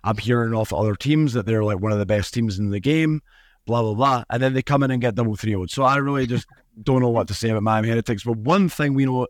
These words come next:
that is consistent is Lucky on the West. So I'm thinking, I'm thinking Lucky on the West for sure in that first series.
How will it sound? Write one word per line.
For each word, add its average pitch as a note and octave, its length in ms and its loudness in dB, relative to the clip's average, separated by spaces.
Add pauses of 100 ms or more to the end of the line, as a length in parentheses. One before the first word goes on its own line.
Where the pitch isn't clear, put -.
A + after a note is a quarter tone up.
that A2 180 4
is - 80 -4
consistent A2+ 720 -4 (500)
is G#2+ 160 4
Lucky A2 520 0 (380)
on A2 140 4
the F#2 60 2
West. E2+ 420 -2
So - 280 0
I'm A2+ 200 4
thinking, A#2 340 0
I'm A#2 220 2
thinking A2 380 0
Lucky G#2+ 240 0
on G2 140 0
the F#2 40 -2
West F#2 220 0
for F2+ 100 -6
sure F#2+ 460 -4 (240)
in G2 80 -2
that F#2 160 0
first F2 240 -2
series. D#2+ 300 -4